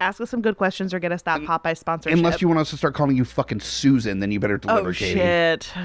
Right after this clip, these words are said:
Speaker 1: You don't want that. You don't.
Speaker 2: That's the bar.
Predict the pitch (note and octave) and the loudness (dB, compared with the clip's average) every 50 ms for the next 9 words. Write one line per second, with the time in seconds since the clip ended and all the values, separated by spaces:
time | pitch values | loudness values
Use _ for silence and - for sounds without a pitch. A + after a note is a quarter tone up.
0 | F3 F3+ G#2 D3+ F3 E3+ D#3+ D3+ C#3+ C3+ - - C#3 C3 B2+ - - E3+ - - | -10 -10 -8 -6 -4 -2 -2 -2 -2 -4 -4 -4 -4 -4 -4 -4 -6 -10 -8 -6
1 | E3 D#3+ C#3 - E3 D#3+ C#3+ A#2+ G#2+ A2 - B2 B2 B2 - - D3 B2 - B2 | -6 -8 -6 -4 -4 -2 -2 -4 -6 -4 0 0 0 0 0 -2 -2 0 2 2
2 | B2 A#2 G2+ D#2+ D#2 D2+ | 2 4 4 2 0 -4